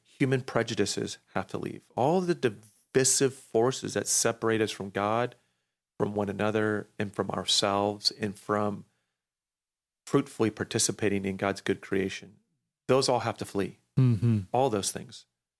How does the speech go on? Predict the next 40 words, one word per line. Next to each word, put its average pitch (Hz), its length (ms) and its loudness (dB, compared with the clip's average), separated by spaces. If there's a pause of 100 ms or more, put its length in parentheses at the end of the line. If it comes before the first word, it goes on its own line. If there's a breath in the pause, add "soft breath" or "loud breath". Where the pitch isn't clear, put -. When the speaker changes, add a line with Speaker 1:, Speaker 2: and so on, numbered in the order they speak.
(200)
Speaker 1:
And 113 80 -2
so 120 80 2
Jesus 113 320 0
is 107 100 0
demonstrating 107 520 0
all 98 120 0
that. 95 280 -2
So - 120 0
that's 120 200 0
the 127 80 -2
kingdom 117 180 -2
of 107 40 0
God. 98 160 2
It 107 60 0
is 110 160 2
God's 123 300 0
will 113 220 2
being 107 140 0
done 104 120 0
on 98 160 -4
earth 117 260 0
as 101 160 0
it 101 60 2
is 98 100 0
in 95 100 -6
heaven. 113 400 -2
Mark's 101 240 -4
shown 107 200 -2
us 95 120 -4
what - 140 -2
that - 180 -4
looks 117 220 -2
like. 117 300 0 (500)
That's - 180 -4
one 117 240 0
way 107 160 4
of 101 120 0
articulating 95 600 -2
it. - 320 -6
And 104 320 -2